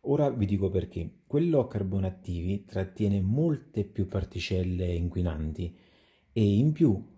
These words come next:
oltre a questo, ehm, trattiene anche i cattivi odori,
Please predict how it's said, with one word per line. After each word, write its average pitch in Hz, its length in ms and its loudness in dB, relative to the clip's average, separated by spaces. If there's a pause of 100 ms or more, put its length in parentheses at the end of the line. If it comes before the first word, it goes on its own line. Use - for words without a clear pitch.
(100)
oltre 165 440 2
a 110 100 -4
questo, 143 760 -4
ehm, 104 380 4
trattiene 110 640 2
anche 135 320 2
i 107 80 4
cattivi 87 400 0
odori, 82 560 -4